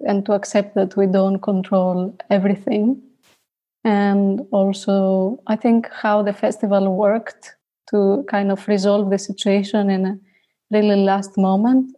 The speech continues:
I think that was a really big learning experience. And maybe we should all learn from that, how to adapt ourselves in urgent moments.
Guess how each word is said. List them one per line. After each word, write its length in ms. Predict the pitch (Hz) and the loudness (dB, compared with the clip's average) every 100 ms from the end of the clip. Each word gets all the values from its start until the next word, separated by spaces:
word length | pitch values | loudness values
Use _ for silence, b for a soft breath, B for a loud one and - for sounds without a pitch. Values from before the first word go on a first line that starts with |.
| - | -10
I 60 | |
think 280 | 202 214 208 | -4 -2 0
that 180 | 196 202 | 0 0
was 180 | 190 190 | -2 0
a 260 | 190 208 233 - | -2 -2 -6 -2
really 260 | 196 196 | 0 0
big 300 | 185 208 208 | 0 0 0
learning 480 | 185 185 190 175 175 | 0 2 2 0 -2
experience. 800 | 180 - 202 196 175 175 175 185 | -6 -4 0 0 0 -2 -6 -4
And 240 | 175 185 185 _ _ _ _ | -4 -4 -10 _ _ _ _
maybe 300 | 196 185 185 | 0 2 2
we 60 | 190 | 0
should 300 | - 185 190 | -2 -2 2
all 280 | 196 202 175 | 2 2 2
learn 260 | 170 165 | 0 -2
from 260 | 156 185 170 | -4 -2 0
that, 240 | 170 165 - - | 0 -2 -8 -2
how 220 | 180 175 | 0 0
to 140 | - 185 | 0 0
adapt 460 | 175 185 175 - | 2 0 -2 -2
ourselves 600 | - 190 - 226 240 - | -2 -2 -2 -2 -4 -6
in 320 | 220 196 208 - | -4 -4 -6 -4
urgent 560 | 196 180 175 202 202 _ _ _ _ _ - | -2 -2 -2 -4 -6 _ _ _ _ _ -2
moments. 560 | 185 180 185 185 - | -2 0 -4 -8 -20